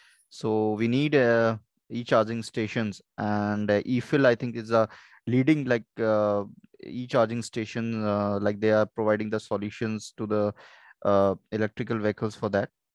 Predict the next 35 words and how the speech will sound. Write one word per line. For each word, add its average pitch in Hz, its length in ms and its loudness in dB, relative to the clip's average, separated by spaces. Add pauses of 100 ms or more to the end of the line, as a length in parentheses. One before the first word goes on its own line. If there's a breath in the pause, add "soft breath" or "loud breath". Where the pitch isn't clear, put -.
(440)
And, 113 360 4
uh, 123 260 6 (100)
y-, 120 160 -2
you 123 200 -2
have 147 200 -6
all, 123 400 -6
uh, 113 240 -4
mentioned 113 420 -10
about 123 200 -6
the 123 60 -8
f-, - 160 -18 (100)
uh, 107 240 0
financials 117 760 -2
of 107 240 0
franchisee, 107 760 0
that 107 180 0
how 110 440 2 (420 loud breath)
investor 110 480 0
will, 117 280 0
uh, 107 420 4 (400)
get 110 260 0
the 117 100 -2
franchisee 110 540 -2
and 117 80 -4
how 113 360 0
the 117 160 -2 (200)
profitability 113 720 -2
they 104 100 0
can 104 180 -2
earn. 92 240 -2 (440 soft breath)
So, 131 500 4
uh, 113 440 6
I 120 140 4
would 156 140 -2
like 147 260 4